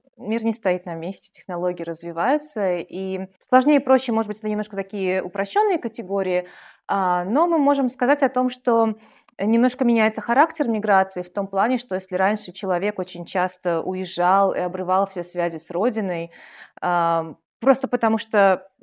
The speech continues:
приходилось, да, их было очень сложно поддерживать. То есть он, не знаю, из Италии уплыл за океан в Америку, и всё.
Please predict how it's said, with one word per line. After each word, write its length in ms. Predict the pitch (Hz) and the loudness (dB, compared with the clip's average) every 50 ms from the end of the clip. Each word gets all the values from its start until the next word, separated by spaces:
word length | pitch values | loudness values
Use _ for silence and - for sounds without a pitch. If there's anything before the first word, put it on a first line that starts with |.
| - - | -18 -12
приходилось, 680 | - 220 - 277 277 226 233 208 147 135 131 - - _ _ _ _ _ _ - | -10 -4 0 2 2 2 2 -2 -2 -4 -6 -10 -18 _ _ _ _ _ _ -14
да, 260 | 175 170 165 180 214 214 | -6 -4 -4 -4 -4 -6
их 120 | 220 202 | -8 -6
было 160 | 185 214 202 196 | -4 -2 -2 -2
очень 200 | 190 - 208 196 | -2 -4 -6 -8
сложно 300 | - 214 220 196 208 202 | -6 -6 -4 -4 -4 -6
поддерживать. 720 | - 214 220 202 214 240 202 165 160 156 - - _ _ _ - - - _ _ | -4 -4 -4 -2 0 0 0 0 -4 -10 -12 -12 _ _ _ -20 -20 -20 _ _
То 60 | - 180 | -10 -10
есть 140 | 175 - | -6 -4
он, 340 | 196 185 180 180 175 175 175 | -4 -4 -2 -4 -6 -6 -6
не 80 | 190 202 | -6 -6
знаю, 400 | 185 190 175 156 147 139 143 110 | -4 -2 -2 -2 -2 -2 -4 -6
из 80 | 165 180 | -6 -8
Италии 520 | 196 - - 196 185 175 160 151 147 139 | -6 0 2 4 4 4 2 0 -4 -4
уплыл 320 | - 165 - - 311 349 330 | -6 -8 -4 -2 0 0 2
за 140 | 254 240 214 | 4 4 4
океан 420 | 202 202 - 214 180 175 170 170 165 | 4 2 0 -2 0 0 0 -2 -2
в 40 | |
Америку, 520 | 165 170 175 175 165 151 160 156 - 220 247 | -4 -4 -4 -4 -4 -4 -6 -6 -6 -4 -4
и 60 | 254 | -4
всё. 340 | 247 - - 160 139 - | -4 -6 -6 -6 -6 -6